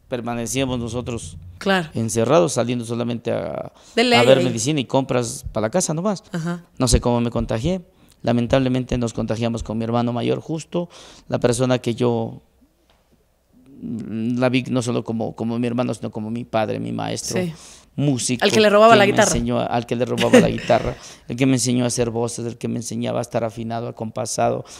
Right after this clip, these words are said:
Speaker 1: el que me decía, "Tienes que
Speaker 2: Ah.
Speaker 1: cantar así y esto, y que tienes que ser el mejor, tienes que ser esto", el que luchó para que yo grabe por primera vez mi primer disco.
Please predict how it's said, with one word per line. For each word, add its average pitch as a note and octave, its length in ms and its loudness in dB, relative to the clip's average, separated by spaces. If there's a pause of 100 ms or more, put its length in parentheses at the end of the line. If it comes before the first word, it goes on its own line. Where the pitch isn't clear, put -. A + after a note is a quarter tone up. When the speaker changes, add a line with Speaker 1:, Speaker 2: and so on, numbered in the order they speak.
(200)
Speaker 1:
el C3 120 0
que C3+ 100 -2
me B2+ 120 -2
decía, B2+ 340 -2
"Tienes A#2+ 220 -2
que F#2+ 80 -8
Speaker 2:
Ah. - 20 -10
Speaker 1:
cantar A#2 320 -2
así A#2+ 460 -4
y - 80 -8
esto, - 280 -10 (480)
y - 40 -20
que C3 120 2
tienes B2 260 -2
que A#2 100 -8
ser A#2+ 160 -2
el A#2+ 80 -2
mejor, A#2+ 340 -6
tienes B2+ 300 -8
que B2 100 -10
ser B2 320 -6
esto", - 300 -10 (260)
el C3+ 120 0
que D3+ 100 4
luchó C3+ 260 0
para C#3 160 0
que C3 120 -2
yo B2+ 120 2
grabe B2 300 2
por A2+ 180 0
primera A#2 320 0
vez A#2 160 -4
mi A2+ 140 -4
primer A2+ 340 -4
disco. B2 440 -4